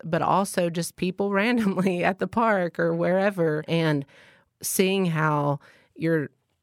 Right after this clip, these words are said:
five-year-old, like, responded as well. And she just kind of was brought along in the process.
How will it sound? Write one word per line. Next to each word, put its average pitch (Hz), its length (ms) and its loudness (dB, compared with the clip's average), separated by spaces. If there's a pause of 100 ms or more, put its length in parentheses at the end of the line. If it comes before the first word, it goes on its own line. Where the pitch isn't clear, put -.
five-year-old, 151 800 0
like, 139 320 -2
responded 156 640 -2
as 143 180 -4
well. 143 500 0 (260)
And 151 200 -2
she - 140 -4
just 156 200 -4
kind 147 200 0
of 143 100 0
was 139 160 -2
brought 147 320 2
along 139 400 0
in 139 100 -4
the 139 60 -4
process. 135 640 -6